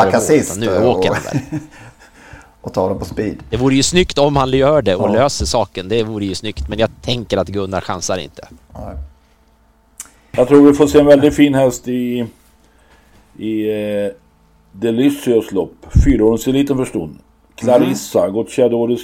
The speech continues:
Speaker 3: Clarissa.
Speaker 1: Mm.
Speaker 3: Som, eh, för någon vecka, ett par veckor sedan dansade runt på elva och sex i Neapel. Det är en häst man kan gilla.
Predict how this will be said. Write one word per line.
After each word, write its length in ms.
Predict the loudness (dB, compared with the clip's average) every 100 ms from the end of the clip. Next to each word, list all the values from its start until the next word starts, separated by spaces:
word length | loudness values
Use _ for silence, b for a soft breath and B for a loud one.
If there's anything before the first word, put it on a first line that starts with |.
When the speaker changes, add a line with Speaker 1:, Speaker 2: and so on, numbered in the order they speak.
| -2
Speaker 3:
Clarissa. 640 | 2 2 2 -6 -12 -14 -16 _ _ _ _ _ _ _ _ _ _ _ _ -14
Speaker 1:
Mm. 260 | -6 -2 -2
Speaker 3:
Som, 100 | -4
eh, 960 | -6 -6 -4 -6 -6 -6 -8 -10 -14 -16 -20 _ _ _
för 200 | -16 -12
någon 380 | -12 -10 -8 -4
vecka, 320 | -6 -6 -10
ett 100 | -8
par 120 | -4
veckor 280 | -4 -4 -6
sedan 260 | -8 -10 -6
dansade 500 | -8 -8 -6 -6 -4
runt 300 | -6 -8 -8
på 80 | -8
elva 240 | -8 -12
och 80 | -12
sex 240 | -12 -14 -16 -20 -20 _ -6 -6
i 40 | -6
Neapel. 480 | -10 -10 -12 -16 -18 _ _ _ _ _ _ _ _ _ _ _ _ _ _
Det 100 | -4
är 40 | -2
en 80 | -2
häst 220 | -4 -6
man 160 | -12
kan 160 | -12 -12
gilla. 320 | -12 -12 -14